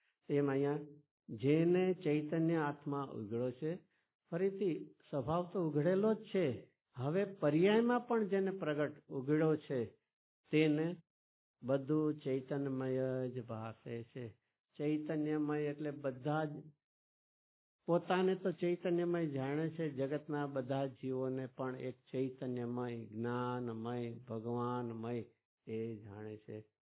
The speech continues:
આ આખું, આખા જગતથી ઉદાસીનપણે ચૈતન્યની જ્યાં અધિકતા અનુભૂતિમાં થઈ છે, ત્યાં આખો કેવો અભિપ્રાય પલટી જાય છે એ વાત આપણને થોડા જ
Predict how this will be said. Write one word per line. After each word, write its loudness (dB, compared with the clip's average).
આ -6
આખું, -10
આખા -4
જગતથી -4
ઉદાસીનપણે -6
ચૈતન્યની -6
જ્યાં -8
અધિકતા -4
અનુભૂતિમાં -6
થઈ -6
છે, -6
ત્યાં -8
આખો -8
કેવો 0
અભિપ્રાય 0
પલટી -6
જાય -8
છે -10
એ -4
વાત -6
આપણને -6
થોડા -4
જ -8